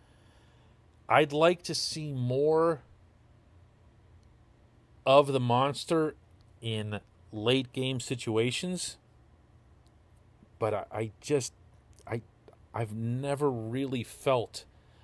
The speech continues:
that vibe once they're in the zone at five on five. What's needed to happen to sustain five on five pressure isn't there. And also, you don't have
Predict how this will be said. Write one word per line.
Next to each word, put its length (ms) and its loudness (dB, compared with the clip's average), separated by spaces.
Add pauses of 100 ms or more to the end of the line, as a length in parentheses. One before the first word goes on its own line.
(220)
that 280 2
vibe 460 4
once 540 -6
they're 320 -2 (120)
in 300 -2 (140)
the 180 -8
zone 520 -6 (100)
at 120 -16
five 420 0
on 180 -4
five. 500 -4 (400)
What's 240 -10
needed 460 -4
to 60 -4
happen 560 -4
to 140 -20
sustain 920 -6
five 480 -6
on 160 -8
five 420 -4
pressure 500 -2 (1500)
isn't 420 -6
there. 400 0
And 100 -6
also, 540 -2 (320)
you 120 -10
don't 240 -4
have 480 -2